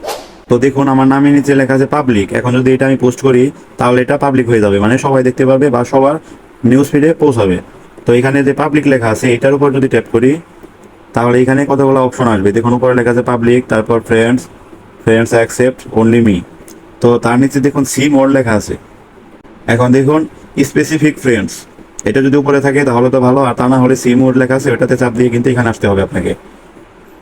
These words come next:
তো স্পেসিফিক ফ্রেন্ডস, এর নিচে দেখুন লেখা আছে only show to some friends।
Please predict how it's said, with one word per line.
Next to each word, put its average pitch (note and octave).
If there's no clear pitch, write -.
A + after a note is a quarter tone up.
তো B2
স্পেসিফিক C#3+
ফ্রেন্ডস, C#3
এর B2
নিচে C#3
দেখুন C3
লেখা C3+
আছে C#3
only C#3
show C3+
to C#3+
some C#3
friends। G2+